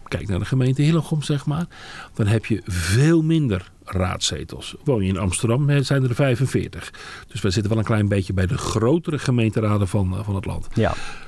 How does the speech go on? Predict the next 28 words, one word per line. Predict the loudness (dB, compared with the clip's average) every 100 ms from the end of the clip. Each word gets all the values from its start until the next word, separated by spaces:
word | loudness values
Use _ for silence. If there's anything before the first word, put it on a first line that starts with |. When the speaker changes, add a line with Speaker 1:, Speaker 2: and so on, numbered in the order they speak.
| -6
Speaker 1:
Die | 2 4
zevenenvijftigduizend | 6 4 0 0 0 0 0 0 2 4 2 0 -2 -2 -2
geldige | 0 2 4 2 2 0 -2
stemmen, | 0 0 0 0
daar | 0
gaat | 2 0
het | 2 2
om, | 0 -2 -8 -18 -10 0
moet | 0 0
je | 0
delen | 2 2 2
door | 2 2
negenendertig | 4 4 2 2 2 0 -2 -4
zetels. | -2 -2 -2 -6 -4
Dan | -2
kom | 0 0
je | 0 -4 -6
uit | 0 2 2 -2 -10 -14 -18 -18 -18 -12 -4
dat | -4 -4
één | 0 4 4
zetel, | 4 4 2 0 -2
daar | 2 4
heb | 2
je | 0
veertienhonderdzevenentachtig | -2 2 2 2 2 4 4 4 2 0 -2 0 2 2 4 2 2 0 -4 -2 -4
stemmen | -4 0 2 2
voor | -2
nodig. | -8 -10 -14 -16